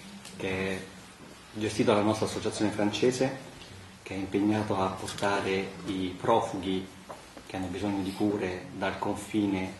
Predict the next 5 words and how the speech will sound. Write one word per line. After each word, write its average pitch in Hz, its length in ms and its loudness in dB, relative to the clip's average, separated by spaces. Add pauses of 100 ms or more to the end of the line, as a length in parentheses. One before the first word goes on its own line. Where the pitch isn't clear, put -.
(140)
maliano 95 680 -2 (340)
nel, 104 200 2 (580)
nel 92 120 -4
Burkina 95 360 -2
Faso. 117 360 -2